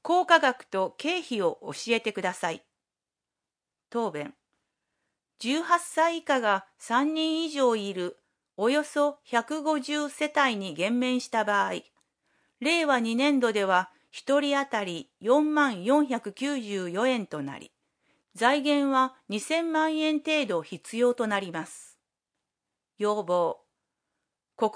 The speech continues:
保会計の単年度収支およそ六千七百万円を活用し、減免を実施してください。質問。現在の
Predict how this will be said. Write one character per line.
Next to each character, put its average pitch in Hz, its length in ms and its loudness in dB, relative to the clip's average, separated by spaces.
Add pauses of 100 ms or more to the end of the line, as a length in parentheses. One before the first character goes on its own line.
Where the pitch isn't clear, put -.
保 320 120 0
会 339 260 4
計 262 260 0
の 208 280 -2 (280)
単 285 280 2
年 320 220 0
度 311 140 -2
収 294 320 -4
支 - 360 -12 (280)
お 196 120 -2
よ 277 140 2
そ 269 360 2
六 202 220 -4
千 320 300 -2
七 214 180 -4
百 277 280 -6
万 269 280 2
円 185 240 -2
を 147 60 -6
活 156 300 -12
用 185 220 -2
し、 - 340 -10 (380)
減 254 280 2
免 269 300 0
を 269 100 2
実 180 220 -10
施 - 200 -8
し - 60 -12
て 185 120 -6
く 165 100 -12
だ 156 120 -6
さ 151 200 -10
い。 131 120 -12 (2500)
質 - 300 -4
問。 240 320 -2 (840)
現 320 300 -2
在 277 240 0
の 214 320 -4